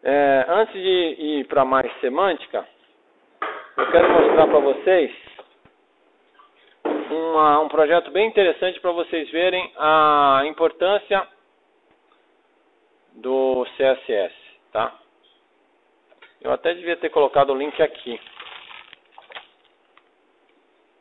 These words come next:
Eu tenho um site no GitHub chamado Web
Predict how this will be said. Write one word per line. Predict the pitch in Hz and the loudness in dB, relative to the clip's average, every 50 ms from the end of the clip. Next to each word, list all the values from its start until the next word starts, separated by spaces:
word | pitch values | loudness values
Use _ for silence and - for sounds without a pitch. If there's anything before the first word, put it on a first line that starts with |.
| _ _ _ | _ _ _
Eu | - 123 123 127 - | -10 -8 -8 -8 -6
tenho | - 165 180 185 | -6 -8 -6 -6
um | 175 160 143 - - | -6 -8 -10 -10 -6
site | - 143 131 131 127 113 - - - - - - - _ - _ _ _ _ _ _ _ _ _ _ _ _ _ _ _ | -2 2 2 2 2 0 -2 -10 -16 -16 -18 -18 -20 _ -20 _ _ _ _ _ _ _ _ _ _ _ _ _ _ _
no | 113 113 110 | -12 -10 -10
GitHub | 101 127 - - 110 107 135 151 147 123 113 - | -10 -12 -16 -12 -4 2 4 4 4 4 2 -8
chamado | - 127 120 120 123 120 120 123 | -4 -4 -2 0 0 0 0 2
Web | 120 123 131 143 147 147 139 - | 2 2 4 4 4 2 0 -4